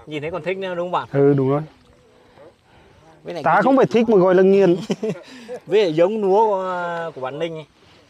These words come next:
Speaker 1: là nó đã hợp với thổ nhưỡng ở đây rồi.
Speaker 2: Ừ.
Speaker 1: Ôi, ôi, ta sổ bim mình từ.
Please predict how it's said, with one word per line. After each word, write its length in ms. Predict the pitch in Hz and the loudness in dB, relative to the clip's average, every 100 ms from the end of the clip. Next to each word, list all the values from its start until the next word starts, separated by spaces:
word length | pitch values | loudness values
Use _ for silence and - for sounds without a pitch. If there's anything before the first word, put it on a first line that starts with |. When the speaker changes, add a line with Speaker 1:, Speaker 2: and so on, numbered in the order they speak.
| - | -18
Speaker 1:
là 120 | 120 | -14
nó 200 | 123 143 | -8 -6
đã 160 | 160 165 _ _ - | -6 -8 _ _ -8
hợp 180 | 131 | -8
với 80 | 135 | -8
thổ 140 | 135 120 | -16 -14
nhưỡng 240 | 120 139 | -12 -12
ở 60 | 139 | -8
đây 160 | 117 | -8
rồi. 80 | 98 _ _ _ | -10 _ _ _
Speaker 2:
Ừ. 240 | 143 131 131 135 _ _ _ - | -2 -2 -4 -14 _ _ _ -10
Speaker 1:
Ôi, 140 | 151 120 - 233 - _ | -10 -12 -20 -20 -20 _
ôi, 160 | 139 139 - _ _ _ | -10 -10 -10 _ _ _
ta 80 | 160 | -12
sổ 140 | 151 | -10
bim 200 | 131 139 | -10 -10
mình 140 | 135 | -10
từ. 60 | 113 | -14